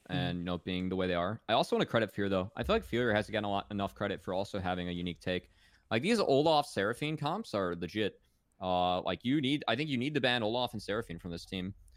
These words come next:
Speaker 2: Uh, and I, I think that they actually play, like, really solid. I mean, I, I had confidence that the roster would be okay because I thought that Faisal and Perry were both Challengers levels players based on what we saw from them last year.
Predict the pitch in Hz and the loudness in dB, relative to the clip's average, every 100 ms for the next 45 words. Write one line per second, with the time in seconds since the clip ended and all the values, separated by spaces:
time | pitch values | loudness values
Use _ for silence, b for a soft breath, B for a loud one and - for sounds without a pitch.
0 | - - - 92 90 90 73 101 98 92 | -20 -20 -8 -2 2 2 2 0 0 2
1 | 78 110 156 110 104 104 - 107 - 101 | 0 -2 -4 0 2 2 0 -6 -4 0
2 | 101 92 90 98 95 - 95 98 - 95 | 2 2 0 -2 -2 0 0 0 -4 -4
3 | 92 95 110 - - - - - 131 165 | -2 0 2 0 -4 -20 -20 -6 0 0
4 | 160 139 147 165 - 143 127 117 131 - | 2 0 0 -2 -2 -2 2 2 2 -2
5 | 131 120 113 113 110 104 - - 120 - | -4 -4 -2 -2 -2 -6 -10 -6 -6 -2
6 | 117 135 127 101 107 120 107 98 110 104 | 0 0 -2 -2 -2 -2 -2 -2 -2 -2
7 | - 113 98 95 101 104 92 95 92 - | -2 -6 -2 -2 0 0 -2 -2 -4 -4
8 | 92 92 90 87 92 92 - 92 90 123 | -4 -4 -6 -6 -4 -4 -8 -6 -4 -4
9 | - - - 90 95 90 82 95 90 85 | -8 -12 -8 -6 -6 -6 -6 -6 -4 -4
10 | 104 87 82 82 - - 87 139 | -4 -4 -2 -4 -4 -4 -2 -2